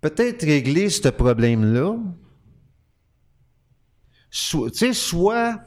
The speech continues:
avoir quatre-vingt-quinze pour cent du monde qui ont, qui vont voter ou cinq pour cent du monde qui vont voter. Tu sais, un ou l'autre.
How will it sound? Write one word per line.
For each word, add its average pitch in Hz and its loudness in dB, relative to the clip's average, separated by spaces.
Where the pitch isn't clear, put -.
avoir 143 2
quatre-vingt-quinze 147 0
pour - -2
cent 139 0
du 110 0
monde 123 0
qui 110 -2
ont, 107 0
qui 98 -8
vont 110 2
voter 156 0
ou 123 0
cinq 139 -2
pour 101 -8
cent 107 -2
du 95 -2
monde 98 0
qui - -14
vont 90 -2
voter. 85 -6
Tu - -2
sais, - -8
un 175 0
ou 160 0
l'autre. 98 0